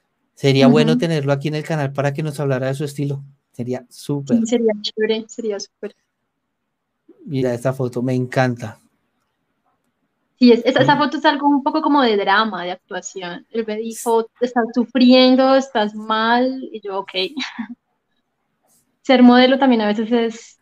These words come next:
Speaker 2: actuar.
Speaker 1: Sí, es un
Speaker 2: Actuar.
Speaker 1: poquito de actuar. Esta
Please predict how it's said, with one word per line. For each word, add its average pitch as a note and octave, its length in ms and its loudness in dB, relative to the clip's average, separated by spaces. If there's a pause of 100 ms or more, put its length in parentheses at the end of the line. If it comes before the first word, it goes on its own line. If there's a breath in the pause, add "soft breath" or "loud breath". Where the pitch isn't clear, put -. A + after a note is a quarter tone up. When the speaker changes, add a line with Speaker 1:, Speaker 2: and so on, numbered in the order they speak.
Speaker 2:
actuar. A#3+ 520 0 (500)
Speaker 1:
Sí, C#3 240 0
es A#2+ 140 -6
un B2+ 80 -6
Speaker 2:
Actuar. C3+ 160 -10
Speaker 1:
poquito D3 240 -2
de D3 100 6
actuar. C3 400 -4 (1120)
Esta C#3 440 0